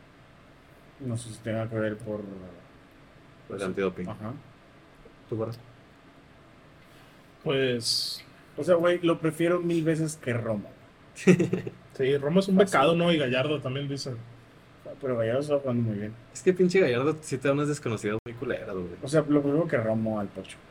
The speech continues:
Speaker 2: Sí, confirmo eso.
Speaker 3: ¿Desde cuándo no está convocado?
Speaker 2: Dos mil diecinueve, güey.
Speaker 3: O sea, no estuvo en el proceso de este
Speaker 2: ¿De Coca? ¿En el largo proceso
Speaker 3: de
Speaker 2: de
Speaker 3: Coca? Obviamente no, güey, pero de
Speaker 2: Bueno, al final de cuentas,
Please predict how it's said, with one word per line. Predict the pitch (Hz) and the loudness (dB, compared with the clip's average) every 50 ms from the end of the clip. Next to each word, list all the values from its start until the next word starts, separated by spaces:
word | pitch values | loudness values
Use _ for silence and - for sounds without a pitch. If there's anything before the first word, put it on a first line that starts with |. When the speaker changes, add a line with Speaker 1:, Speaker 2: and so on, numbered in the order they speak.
| - - - | -20 -20 -20
Speaker 2:
Sí, | - - 95 90 87 90 - | -12 -6 -6 -4 -4 -4 -6
confirmo | 92 87 - 92 90 87 87 87 | -8 -6 -4 -4 -4 -4 -4 -6
eso. | 82 - 147 151 | -6 0 2 4
Speaker 3:
¿Desde | 156 165 170 | 4 4 6
cuándo | 160 196 196 208 233 240 | 6 6 8 8 8 6
no | 247 240 | 6 4
está | - 247 233 | 4 2 2
convocado? | - 240 220 202 - 226 247 302 311 311 - - - | 4 2 2 4 4 4 4 4 2 -2 -6 -6 -4
Speaker 2:
Dos | 104 101 | -2 -2
mil | 107 107 | 0 2
diecinueve, | 107 127 127 - 113 101 98 95 95 87 80 | 4 4 4 4 0 -2 -2 -2 -2 -2 -4
güey. | 76 - - - - - - - - - - - - - - - - - - | -6 -10 -12 -18 -20 -20 -20 -20 -20 -20 -20 -20 -20 -20 -20 -20 -20 -16 -10
Speaker 3:
O | - 127 127 | -6 -6 -4
sea, | 123 139 131 135 | -2 0 0 0
no | 147 | 0
estuvo | 143 147 - 170 160 170 175 175 175 170 | -2 2 4 4 6 8 8 8 8 8
en | 165 160 | 6 4
el | 156 147 | 2 2
proceso | - - 143 135 - 156 147 143 - 175 165 160 | 0 0 0 2 2 2 2 2 2 0 2 4
de | 156 156 | 4 4
este | 151 147 - - 160 160 156 156 151 143 123 117 110 101 95 92 90 - - - - - - - - - - - - - - - - - - - - - - - | 4 2 -2 0 2 4 4 4 4 2 0 -2 -2 -4 -6 -8 -10 -14 -18 -20 -20 -20 -20 -20 -20 -20 -20 -20 -20 -20 -20 -20 -20 -20 -20 -20 -20 -20 -12 -8
Speaker 2:
¿De | 104 92 - | -6 -4 -2
Coca? | 110 110 - 151 156 156 - - - 98 | -2 -2 -2 -4 -6 -6 -12 -18 -14 -10
¿En | 98 | -8
el | 95 98 | -4 -4
largo | 101 107 120 123 | -2 -2 -2 -2
proceso | 123 120 110 113 110 | 0 -2 -2 0 0
Speaker 3:
de | 127 | 0
Speaker 2:
de | 127 - | 0 0
Speaker 3:
Coca? | 120 110 - - - - | -2 -4 -4 -10 -8 -4
Obviamente | 143 123 117 113 113 180 175 - 113 | -2 -2 0 2 2 2 2 2 0
no, | - - 131 127 117 - | -4 -4 -6 -6 -4 2
güey, | 139 131 117 - | 2 2 2 2
pero | 120 113 113 110 110 107 | 0 0 2 2 2 0
de | 107 107 104 104 104 104 - - - 185 190 185 - - | 0 0 0 -2 -4 -6 -8 -8 -8 -6 -6 -6 0 6
Speaker 2:
Bueno, | 214 104 127 165 190 156 | 8 10 12 12 12 10
al | - | 10
final | 127 123 165 | 10 8 10
de | 170 | 10
cuentas, | 208 208 185 233 226 220 - | 10 12 12 12 10 10 8